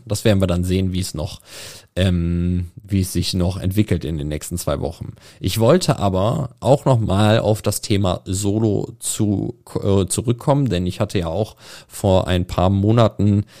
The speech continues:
schon einmal den Podcast über das Solo-Thema gemacht. Da ging's ja vor allen Dingen um die T S O, wie, wie Solo in der T S O verankert ist. Ähm, und jetzt wollte ich noch mal auf die Solo-Turniere zukommen.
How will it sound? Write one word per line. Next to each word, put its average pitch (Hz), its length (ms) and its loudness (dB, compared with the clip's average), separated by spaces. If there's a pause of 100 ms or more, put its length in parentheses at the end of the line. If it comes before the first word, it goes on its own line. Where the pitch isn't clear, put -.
schon - 280 -2
einmal 92 320 0
den 90 160 2
Podcast - 380 -2
über 143 140 0
das 98 200 0
Solo-Thema 110 640 4
gemacht. 98 380 2
Da 101 60 0
ging's 117 220 2
ja 107 80 0
vor - 160 -4
allen 101 100 0
Dingen 110 120 0
um 98 120 -2
die 92 120 0
T 92 200 0
S 90 180 -2
O, 147 440 2
wie, 95 320 0
wie 104 240 2
Solo 107 320 2
in 90 80 0
der 92 80 0
T - 160 -4
S 85 80 -4
O - 120 -4
verankert 101 460 -4
ist. - 240 -6 (400)
Ähm, 95 560 -2
und 98 160 -4
jetzt 101 220 -2
wollte 101 180 2
ich 98 80 -4
noch 95 160 0
mal 95 160 0
auf 85 180 -4
die 87 380 -2
Solo-Turniere 101 1080 0 (200)
zukommen. 87 640 -6